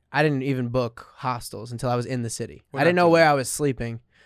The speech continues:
Speaker 1: I would arrive at a city and not know where I was sleeping that night, and then have to figure that out. We would just look at a map and be like, "Eh, what are we gonna see in this <laughs> place?"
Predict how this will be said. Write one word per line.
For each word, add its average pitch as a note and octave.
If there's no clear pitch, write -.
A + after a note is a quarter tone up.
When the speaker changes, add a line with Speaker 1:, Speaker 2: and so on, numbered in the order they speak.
Speaker 1:
I D#3
would F#3
arrive E3+
at E3
a D3+
city C#3+
and B2
not B2+
know B2+
where B2
I A#2
was A2
sleeping A#2
that B2+
night, A2+
and C3
then C3+
have B2+
to B2
figure B2+
that C3+
out. C3
We C#3
would C3+
just B2+
look C#3
at C3
a A#2+
map C3
and A#2+
be B2+
like, B2+
"Eh, D3+
what C3+
are C#3+
we D3
gonna D#3+
see G3+
in G3
this A3
<laughs> -
place?" F3